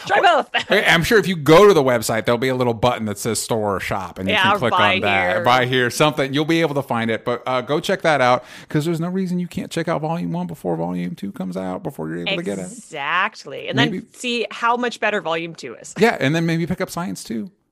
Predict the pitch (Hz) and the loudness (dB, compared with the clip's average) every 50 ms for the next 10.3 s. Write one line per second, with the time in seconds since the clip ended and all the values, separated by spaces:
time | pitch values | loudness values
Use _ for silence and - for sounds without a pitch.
0 | _ _ _ - - - - 135 151 170 208 285 440 - - - - - - 151 | _ _ _ -20 -14 -6 2 4 6 6 6 6 6 4 4 2 -2 -2 0 0
1 | 143 - - 127 120 120 120 117 120 143 147 - - 131 170 208 208 - 185 151 | 0 0 -2 0 2 2 2 4 4 2 2 2 2 2 2 2 2 0 -2 -4
2 | - - 147 123 - - 120 107 110 101 110 104 101 104 107 107 113 123 127 113 | -2 -2 -4 -2 0 0 0 2 0 0 -2 -2 0 0 0 2 2 2 2 2
3 | 143 131 131 143 156 156 - 151 139 139 151 143 - - 156 139 147 143 160 175 | 2 2 4 4 2 2 2 0 2 2 2 0 0 -2 -4 -4 -2 -2 -4 -4
4 | 135 127 147 135 - - 120 - - 175 214 233 233 226 220 180 - _ _ _ | -4 -4 -6 -6 -6 -6 -8 -4 -2 0 0 2 0 -2 -4 -8 -12 _ _ _
5 | _ _ _ _ _ _ _ _ _ _ - 226 226 226 - 233 240 233 339 330 | _ _ _ _ _ _ _ _ _ _ -4 -4 -2 0 0 0 0 0 -2 -2
6 | 311 311 311 330 311 285 - - 240 233 226 220 - - - - 240 220 220 202 | -2 -2 -2 -4 -4 -2 0 2 2 4 4 2 2 -2 -4 -2 -2 -2 -2 -2
7 | - 196 190 - - 185 156 143 - - - 156 - 156 139 - 156 - 156 143 | -4 -8 -10 -8 -6 -6 -6 -6 -8 -10 -14 -16 -14 -14 -14 -14 -14 -14 -12 -12
8 | - - - 113 120 113 101 95 - - - - - - 269 269 277 269 262 254 | -12 -8 0 2 2 4 4 2 0 -2 -6 -10 -4 -2 -2 -2 0 -2 -4 -2
9 | 247 226 233 208 196 175 233 226 233 - 226 208 196 - 196 - - 190 175 - | -2 0 0 -2 -2 -2 -2 -2 -2 -2 -4 -4 -4 -4 -6 -8 -8 -10 -10 -10
10 | 180 - - 151 - | -10 -8 -8 -8 -8